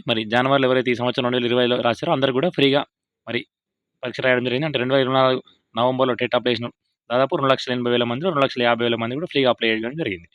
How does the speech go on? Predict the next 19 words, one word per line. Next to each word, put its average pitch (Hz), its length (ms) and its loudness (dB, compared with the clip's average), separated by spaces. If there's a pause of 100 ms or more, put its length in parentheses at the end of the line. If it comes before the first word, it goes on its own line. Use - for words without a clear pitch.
(360)
అందులో 135 260 -2
పాస్ 131 240 -4
అయిన 143 120 -4
వారితో 143 240 0
పాటు 139 240 0
అందులో 151 220 -4
ఫే-, 135 200 -4 (280)
గతంలో 139 300 -2
మార్చిలో 131 380 0 (680)
మరి 117 80 -4
ఎవరైతే 127 240 2
ఇంప్రూవ్‌మెంట్ 135 340 0
ద్వారా 131 200 2
కొత్తగా 131 320 -2
రాయాలనుకున్నారో 123 600 2
కూడా, 131 140 -2
అంటే 147 100 -2
మార్క్స్ 127 300 0
కోసం 131 220 -4